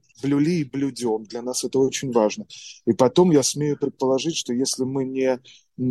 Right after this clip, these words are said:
изобрели, потому что это слишком патетично звучит, то, э, во всяком случае, переосмыслили сам жанр фильма-концерта. И да, действительно, в жанре фильма-концерта, и почему появляется вообще слово "фильм",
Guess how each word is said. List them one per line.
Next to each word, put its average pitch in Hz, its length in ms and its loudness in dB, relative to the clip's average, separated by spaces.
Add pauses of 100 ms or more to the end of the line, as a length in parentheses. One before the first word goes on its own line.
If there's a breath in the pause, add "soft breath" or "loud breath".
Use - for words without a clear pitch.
изобрели, 143 560 4
потому 113 320 -4
что - 160 -4
это 107 120 -4
слишком 120 380 0
патетично 127 580 -2
звучит, 110 400 -2
то, 123 80 2
э, 117 320 2
во 113 100 -2
всяком 147 260 -4
случае, 139 340 -2
переосмыслили 135 1120 0
сам 135 320 -6
жанр 120 520 -2
фильма-концерта. 113 1080 0 (380 loud breath)
И 127 300 6
да, 147 280 6
действительно, 120 760 -2
в 98 60 -14
жанре 123 560 -2
фильма-концерта, 120 960 2
и 107 40 4
почему 139 440 2
появляется 117 640 2
вообще 110 260 -6
слово 107 380 2
"фильм", 190 400 2